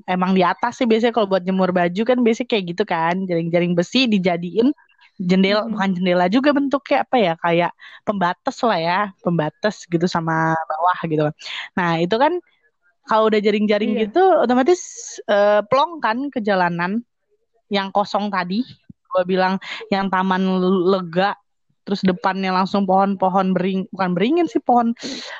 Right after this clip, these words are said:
Speaker 1: pohon apa sih yang biasa.
Speaker 2: Tahu, tahu,
Speaker 1: Jadi
Speaker 2: tahu.
Speaker 1: tuh bentuknya kayak
Speaker 2: Mm-mm.
Speaker 1: hutan, tapi bukan hutan. Jadi kayak perumahan belum jadi.
Speaker 2: Iya.
Speaker 1: Nah, jadi kan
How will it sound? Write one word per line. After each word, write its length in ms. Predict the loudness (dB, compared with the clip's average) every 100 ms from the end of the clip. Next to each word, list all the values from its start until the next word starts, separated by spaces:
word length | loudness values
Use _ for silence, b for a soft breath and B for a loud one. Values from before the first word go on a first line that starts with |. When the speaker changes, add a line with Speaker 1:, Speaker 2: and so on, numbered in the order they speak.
| -4
Speaker 1:
pohon 160 | -2 0
apa 100 | -2
sih 360 | -2 -2 -4 -2 0
yang 320 | 2 4 4
biasa. 260 | 4 4 2 2 4 2 0 -4 B
Speaker 2:
Tahu, 180 | -8 -8 0
tahu, 0 |
Speaker 1:
Jadi 160 | 2 4
Speaker 2:
tahu. 0 | 6
Speaker 1:
tuh 120 | 6 6 4
bentuknya 420 | 2 0 0 -2
kayak 200 | 2 2
Speaker 2:
Mm-mm. 60 | 4
Speaker 1:
hutan, 440 | 0 0 -6 -4 -2 -2
tapi 100 | 0 2
bukan 180 | 2 2
hutan. 320 | 2 2 2 2 2 0
Jadi 140 | 2 2
kayak 240 | 2 -2 -4 -8 _
perumahan 560 | 0 0 0 0 2 4
belum 160 | 4
jadi. 400 | 4 2 2 0 0 _ _ _
Speaker 2:
Iya. 180 | -12 -12 _ _ _ -4
Speaker 1:
Nah, 560 | -2 0 -2 -4 -8 -12 -4
jadi 220 | 0 2
kan 160 | 4 4